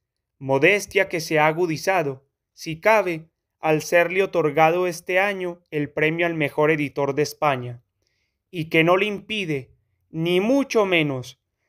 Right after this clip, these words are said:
seguir visitando librerías tan extrañas como los restaurantes en donde come,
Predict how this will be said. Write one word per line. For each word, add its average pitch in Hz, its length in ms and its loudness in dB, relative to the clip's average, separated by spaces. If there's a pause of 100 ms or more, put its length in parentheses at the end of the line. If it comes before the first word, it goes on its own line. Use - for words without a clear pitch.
(120)
seguir 190 480 -4
visitando 190 600 0
librerías 180 640 -2
tan 165 160 0
extrañas 202 720 -2 (380)
como 185 260 4
los 185 160 4
restaurantes 180 840 -2
en 170 140 -4
donde 156 340 -2
come, 165 400 -2